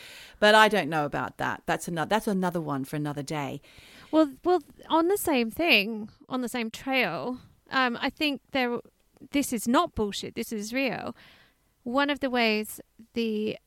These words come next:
Speaker 2: Americans controlled and ultimately, you know, murdered the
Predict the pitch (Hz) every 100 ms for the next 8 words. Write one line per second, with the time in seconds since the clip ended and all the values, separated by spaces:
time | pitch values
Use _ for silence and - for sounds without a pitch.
0 | _ - 220 214 220 277 302 - 202 196
1 | - - - _ _ _ _ _ _ _
2 | _ - 226 220 240 220 190 - - 208
3 | 196 - 202 - 208 - 196 190 190 -
4 | _ _ - 233 - - - _ _ _
5 | - 226 214 214 226 226 262 - 139 165
6 | - - - - _ _ 214 202 202